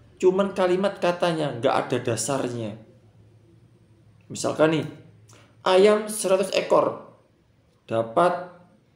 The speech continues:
omset enam juta. Katanya. Faktanya,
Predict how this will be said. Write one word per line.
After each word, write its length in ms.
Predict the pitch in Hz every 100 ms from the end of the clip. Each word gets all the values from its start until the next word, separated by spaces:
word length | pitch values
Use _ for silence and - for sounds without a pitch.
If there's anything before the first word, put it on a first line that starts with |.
| _ _ _ 156
omset 640 | 151 151 175 175 - - -
enam 240 | 160 147
juta. 560 | 143 127 127 117 - - _ _ _ _ _ _
Katanya. 720 | 143 127 - 117 120 120 107 113 - _ _ _ _ _ _ _ _ _ -
Faktanya, 800 | 113 - 120 131 151 160 160